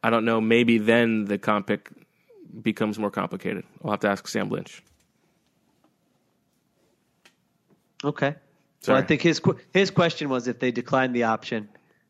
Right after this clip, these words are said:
Speaker 2: do you get the comp
Speaker 1: I
Speaker 2: pick,
Speaker 1: believe that
Speaker 2: right?
Speaker 1: they do.
Speaker 2: And so
Speaker 1: Yeah.
Speaker 2: the answer is yes, yes.
Speaker 1: Uh, Joe Banner did admit that he thinks the, the market for Nick Foles has changed after the past few weeks. He, he does believe he will get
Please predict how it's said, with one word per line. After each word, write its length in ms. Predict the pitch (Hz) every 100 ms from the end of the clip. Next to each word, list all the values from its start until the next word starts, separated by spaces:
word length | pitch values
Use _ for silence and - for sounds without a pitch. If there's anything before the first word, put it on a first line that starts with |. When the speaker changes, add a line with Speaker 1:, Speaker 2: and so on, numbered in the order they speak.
| _
Speaker 2:
do 80 | -
you 60 | 113
get 160 | 117
the 60 | -
comp 240 | - 107
Speaker 1:
I 60 | 127
Speaker 2:
pick, 60 |
Speaker 1:
believe 200 | 123 117
that 60 | 107
Speaker 2:
right? 80 | 147
Speaker 1:
they 60 | 101
do. 160 | 95 - -
Speaker 2:
And 160 | 120
so 160 | - 120
Speaker 1:
Yeah. 80 | -
Speaker 2:
the 120 | 123 117
answer 280 | 110 117
is 120 | 107 101
yes, 300 | 90 - -
yes. 380 | 110 - - - _ _ _ _ _ - -
Speaker 1:
Uh, 240 | 135 113
Joe 240 | 107 120 117
Banner 240 | 117 113
did 160 | 110 113
admit 340 | 110 110 -
that 160 | 107 101
he 100 | 101
thinks 320 | - 104 -
the, 280 | 110 104 98 _
the 120 | - 107
market 380 | 107 107 107
for 160 | - 107
Nick 140 | 104 -
Foles 300 | 107 101 -
has 360 | 101 98 - _
changed 400 | - 117 107 98
after 220 | 95 92
the 80 | 107
past 280 | - 95 -
few 140 | 101
weeks. 180 | 107 -
He, 160 | 104 101
he 120 | 107
does 200 | 107 104
believe 260 | 101 104 95
he 80 | 101
will 140 | 98
get 180 | 98